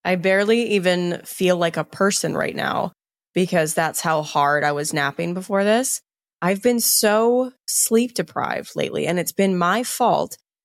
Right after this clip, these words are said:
because I've developed a Doc Poppy fixation, like those prebiotic sodas that are meant to be Doctor Peppers, and they're not. They're Doc Pops.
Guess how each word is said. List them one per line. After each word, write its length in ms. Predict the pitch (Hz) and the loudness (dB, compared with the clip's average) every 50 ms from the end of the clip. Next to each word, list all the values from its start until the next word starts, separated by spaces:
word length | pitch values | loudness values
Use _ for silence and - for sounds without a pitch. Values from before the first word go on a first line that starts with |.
| _ | _
because 240 | - 214 - 208 202 | -4 -2 0 2 2
I've 140 | 220 208 196 | 2 2 2
developed 580 | 180 208 190 180 202 202 208 220 226 226 - - | 0 -2 -2 0 0 0 2 0 0 -2 -2 -4
a 80 | - 180 | -4 -4
Doc 460 | 160 165 190 185 196 220 220 - - | -2 0 0 0 0 -2 -4 -10 -16
Poppy 680 | _ - 202 196 196 - - 180 165 160 160 156 - - | _ -2 0 0 0 -2 -4 -4 -2 -2 -2 -2 -4 -6
fixation, 920 | - - 170 160 - - - 165 151 160 - - - - - - 190 202 | -6 -8 -6 -4 -2 -2 -2 -2 -2 -2 -2 -2 -2 -2 -4 -6 -10 -8
like 180 | 208 - 170 - | -6 -6 -6 -2
those 500 | - 165 165 165 165 160 156 151 - - - _ - | 0 2 4 4 4 2 2 0 -2 -4 -6 _ -4
prebiotic 720 | - 214 226 233 220 226 220 208 208 196 190 185 185 180 | 0 2 2 4 2 2 2 2 2 2 2 0 0 -2
sodas 720 | - - - 185 175 175 165 165 160 160 160 160 156 156 | -4 0 2 4 4 4 4 4 4 4 2 2 0 0
that 100 | - 160 | 0 0
are 80 | 151 151 | 0 0
meant 220 | 156 160 160 156 | 0 0 -2 -2
to 80 | - 175 | -4 -4
be 100 | 165 160 | -2 0
Doctor 300 | 160 151 156 151 - 156 | 0 -2 -2 -4 -6 -6
Peppers, 460 | - 165 151 - - 147 151 156 - | -4 -6 -4 -2 -2 -2 -2 -4 -6
and 160 | - 143 147 | -6 -6 -6
they're 80 | 143 143 | -4 -2
not. 260 | 143 143 - - - - _ _ _ _ _ | -2 -2 -2 -2 -4 -8 _ _ _ _ _
They're 100 | - 170 | -6 -4
Doc 320 | 156 - 156 147 143 - - | -2 0 -2 -2 -4 -6 -6
Pops. 420 | 170 - - - - - - - | -6 -6 -6 -8 -8 -12 -14 -14